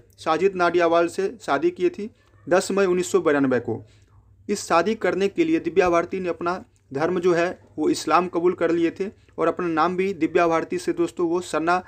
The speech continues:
नाडियावाला भी किए थे। दोस्तों एक वक्त पर बॉलीवुड की सबसे बड़ी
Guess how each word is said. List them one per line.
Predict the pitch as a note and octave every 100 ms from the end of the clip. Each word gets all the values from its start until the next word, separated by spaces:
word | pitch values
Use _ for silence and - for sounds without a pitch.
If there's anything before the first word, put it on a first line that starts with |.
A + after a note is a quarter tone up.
| - -
नाडियावाला | D3 D3 E3 D3+ D3+ D3+
भी | F#3
किए | - C#3 A#2+
थे। | - A#2
दोस्तों | F#3 G#3 - -
एक | A3+
वक्त | E3 - -
पर | G#3
बॉलीवुड | E3+ E3+ G3+ G#3 G#3+
की | G#3
सबसे | - G3 G3 - G#3+
बड़ी | E3